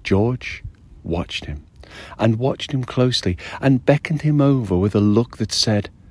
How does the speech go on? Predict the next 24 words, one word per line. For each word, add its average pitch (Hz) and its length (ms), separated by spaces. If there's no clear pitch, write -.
"She's - 300
looking, 95 320
lad," 80 340
which - 180
she - 120
was. 85 520
It 131 60
was 127 180
not 156 180
far. 110 440
The 127 100
road 143 400
was 139 220
narrow, 131 500
even 160 520
narrower 117 480
than 101 180
two 113 300
years 104 260
before 101 560
when 82 160
it 85 140
had - 100
happened. 78 500